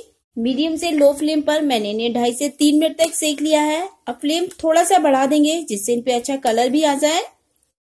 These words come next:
किसी भी पार्टी के लिए ये एक बहुत अच्छा appetizer है, या आप इसे सुबह भी बना सकते हैं, क्योंकि आलू वाला मसाला आप कभी भी बना के रख दीजिए, ब्रेड का डो लगा कर रख दीजिए और उसके बाद जब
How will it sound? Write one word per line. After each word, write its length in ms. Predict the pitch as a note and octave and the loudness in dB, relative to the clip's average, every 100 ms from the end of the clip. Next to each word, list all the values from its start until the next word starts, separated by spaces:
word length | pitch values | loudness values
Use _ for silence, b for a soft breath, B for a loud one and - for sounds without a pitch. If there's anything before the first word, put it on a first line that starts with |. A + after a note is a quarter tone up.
| - _ | -20 _
किसी 240 | C#4 C4+ E4 | -2 0 0
भी 140 | F4 - | 0 -2
पार्टी 340 | G#3+ G3+ D4+ B3+ | -2 -2 -4 -4
के 140 | C#4+ | -4
लिए 220 | C4 C#4 | -2 -4
ये 260 | D#4 C#4 C#4 | -4 -4 -6
एक 180 | A#3 F#3+ | -6 -8
बहुत 340 | G3 C4 C4+ | -6 -4 -6
अच्छा 340 | - G#3+ - D4+ | -6 -8 -4 -6
appetizer 560 | D#4 D4+ C#4+ C#4 C#4+ | -4 0 2 2 2
है, 200 | D4+ G#4 - | 2 0 -8
या 220 | B3 A#3 | -4 -2
आप 120 | G#3+ A#3 | -2 -6
इसे 180 | A#3+ C#4+ | -6 -4
सुबह 260 | E4 D4 | -2 -2
भी 120 | E4 E4+ | 0 2
बना 260 | D#4 D#4 E4 | 2 2 0
सकते 260 | E4 D#4 | -4 -4
हैं, 200 | D#4+ E4 A#4 _ _ _ _ _ - | -4 -4 -8 _ _ _ _ _ -8
क्योंकि 200 | A#3 A#3 | -6 -4
आलू 260 | G#3 A3 C#4 | -4 -2 4
वाला 180 | D#4 D#4 | 4 4
मसाला 380 | D4+ D4+ C#4+ C#4+ | 2 2 2 0
आप 200 | - G#3+ - | -2 -6 -2
कभी 220 | A#3+ D4 | -2 -2
भी 100 | D#4+ | -2
बना 220 | E4+ D#4+ | -2 -2
के 160 | D4+ E4 | -2 -4
रख 120 | D#4 | -4
दीजिए, 480 | B3+ D4+ C4+ D#4 G#4 - _ _ _ _ - - | -2 -2 0 -2 -4 -12 _ _ _ _ -16 -10
ब्रेड 280 | F#3 G#3 G3+ | 0 0 2
का 100 | B3 A#3 | 0 4
डो 160 | A#3+ | 6
लगा 220 | C4+ C#4+ D4 | 6 4 4
कर 140 | D4+ | 4
रख 140 | D4+ C#4 | 4 2
दीजिए 480 | B3 C#4 C#4 D#4 G4 | 2 0 0 0 -2
और 200 | - G#3+ - | -6 -8 -6
उसके 280 | A3 B3+ | -8 -2
बाद 340 | A#3 A#3 B3+ C4+ | 0 0 -4 -4
जब 340 | G#3 G3+ G#3 | -8 -6 -10